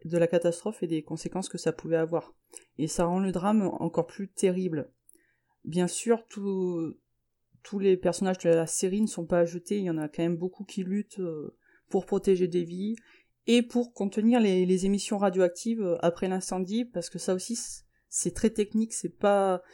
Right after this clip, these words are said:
c-, c'était très, c'était pas évident à faire et la série explique, euh, plutôt bien tout ça sans nous perdre en fait. Mais bien sûr, bon, ça, tout le monde le sait, il y a quand même eu, euh, un avant et un après Tchernobyl, euh, y-, c'est irréversible, euh, c'est,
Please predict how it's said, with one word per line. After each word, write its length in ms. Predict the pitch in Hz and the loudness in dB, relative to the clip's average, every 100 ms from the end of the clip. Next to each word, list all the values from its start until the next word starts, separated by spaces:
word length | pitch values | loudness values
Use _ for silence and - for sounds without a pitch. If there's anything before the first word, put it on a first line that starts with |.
| - _ | -20 _
c-, 180 | - - - - - 165 | -10 -6 -4 -2 -4 -4
c'était 260 | - 185 185 | 2 2 2
très, 320 | - 247 233 | 2 4 4
c'était 240 | - - | 2 2
pas 140 | 202 247 | 8 8
évident 340 | 226 233 233 | 8 6 8
à 100 | 226 | 6
faire 280 | 220 - 269 | 6 6 6
et 200 | 233 180 | 6 4
la 140 | 175 170 | 6 4
série 360 | - 185 240 | 2 -2 2
explique, 440 | 220 185 - 208 208 | 2 2 0 0 2
euh, 160 | 185 | 0
plutôt 320 | 185 226 240 233 | 0 -2 0 2
bien 180 | 233 | 2
tout 180 | 247 233 | 0 -4
ça 200 | - 240 | 0 0
sans 240 | 240 220 208 | 2 -2 0
nous 140 | 214 | 2
perdre 260 | 196 185 170 | 2 2 0
en 40 | 160 | -4
fait. 320 | 147 - - - - - - - _ _ _ _ _ 214 | -4 -4 -10 -14 -18 -20 -20 -20 _ _ _ _ _ 10
Mais 140 | 254 | 10
bien 160 | 226 220 | 10 4
sûr, 420 | - 269 277 - _ | 2 0 -2 -10 _
bon, 160 | 165 180 | -4 -4
ça, 200 | 170 196 | 2 2
tout 120 | - | 2
le 80 | 208 | -2
monde 140 | 196 | 0
le 100 | 185 | -2
sait, 160 | 180 233 | -2 0
il 60 | 220 | 0
y 40 | |
a 60 | 175 | 0
quand 160 | 185 | 0
même 240 | 185 208 220 | 0 2 2
eu, 160 | 233 | 2
euh, 240 | 202 165 - - | 2 0 0 0
un 140 | 202 | 2
avant 280 | 196 185 214 | 2 2 0
et 100 | 185 | 2
un 80 | 170 | 0
après 340 | 170 202 190 | 0 0 0
Tchernobyl, 640 | - 185 180 170 190 220 | 0 -2 -2 -4 -2 0
euh, 320 | 175 151 147 | 0 0 -2
y-, 120 | 147 - - | -4 -8 -10
c'est 260 | - - 175 | -6 -4 -2
irréversible, 760 | 196 190 190 175 - - 214 180 | 2 6 6 6 4 -4 -2 0
euh, 220 | 156 147 | 0 -4
c'est, 400 | - - 156 | -8 -10 -12